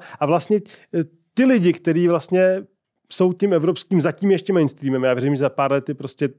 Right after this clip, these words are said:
patrioti a spol je převálcujeme, protože opravdu oni na lidi kašlou, jo.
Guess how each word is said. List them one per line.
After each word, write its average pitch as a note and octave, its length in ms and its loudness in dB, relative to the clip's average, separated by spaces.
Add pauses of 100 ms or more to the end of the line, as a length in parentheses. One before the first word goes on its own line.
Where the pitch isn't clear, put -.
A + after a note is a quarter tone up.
(360)
patrioti C3+ 440 -4
a D3 60 -4
spol C#3 320 -6
je C#3+ 80 -2
převálcujeme, C#3+ 640 -4
protože A#2 280 -8
opravdu C3+ 360 -2 (260)
oni C#3 140 -2
na C#3+ 140 0
lidi C#3 240 0
kašlou, C3+ 440 -6
jo. G2+ 80 -10